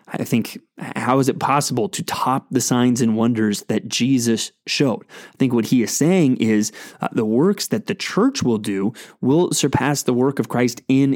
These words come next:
its extent, right? When Christ dies and rises again, there are not a lot of true, genuine Christ followers on the earth. Yet the first day the Holy Spirit comes,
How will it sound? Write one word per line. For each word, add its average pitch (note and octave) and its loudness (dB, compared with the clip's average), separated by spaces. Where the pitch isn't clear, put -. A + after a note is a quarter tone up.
its B2 2
extent, - -4
right? C3+ 0
When A2+ 0
Christ D3+ 0
dies B2 0
and G#2+ 0
rises C3 0
again, C3+ 2
there E3 2
are D3+ 0
not D3 2
a B2+ 0
lot C3 0
of A#2 -6
true, D#3 2
genuine C#3+ 2
Christ - -2
followers C3+ -2
on C#3+ 4
the E3 2
earth. G#3+ -2
Yet C3+ 0
the C3+ -4
first E3+ 0
day F3+ 4
the D3+ 2
Holy D#3 2
Spirit - 0
comes, G#2+ -2